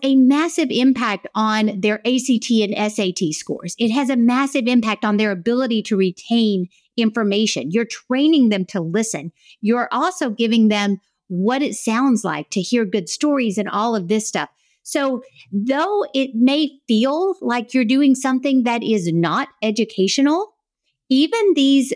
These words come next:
these pieces that you're able to put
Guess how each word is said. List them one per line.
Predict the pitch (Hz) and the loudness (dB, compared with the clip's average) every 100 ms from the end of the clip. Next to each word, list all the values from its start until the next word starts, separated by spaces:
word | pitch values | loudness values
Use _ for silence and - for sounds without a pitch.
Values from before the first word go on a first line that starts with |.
| 214 | 0
these | 247 233 - | 0 0 -4
pieces | - 320 381 - 233 185 175 | 0 2 2 0 -2 -2 -2
that | 220 214 | -2 0
you're | 240 - | 0 0
able | 277 320 | 0 0
to | 269 | -2
put | 247 - 269 | -4 -4 -4